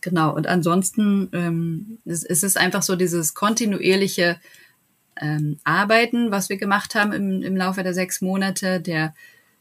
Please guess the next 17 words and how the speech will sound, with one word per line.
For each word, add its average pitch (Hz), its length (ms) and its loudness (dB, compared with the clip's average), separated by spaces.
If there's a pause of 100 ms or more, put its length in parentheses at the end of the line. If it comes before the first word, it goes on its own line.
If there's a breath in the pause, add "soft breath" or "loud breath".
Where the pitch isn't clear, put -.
(200)
der 160 400 0
Sessions, 233 580 2
die 202 160 -2
wir 196 100 2
da 185 200 2
hatten, 196 480 0 (840 loud breath)
ähm, 165 460 -4
und 180 200 -2
eben 180 280 2
immer 180 340 2
so 165 200 -2
wieder 165 400 0 (220)
diese 160 360 2
Glaubenssätze, 175 840 2
die 156 100 0
dann 156 180 2
doch 165 260 -2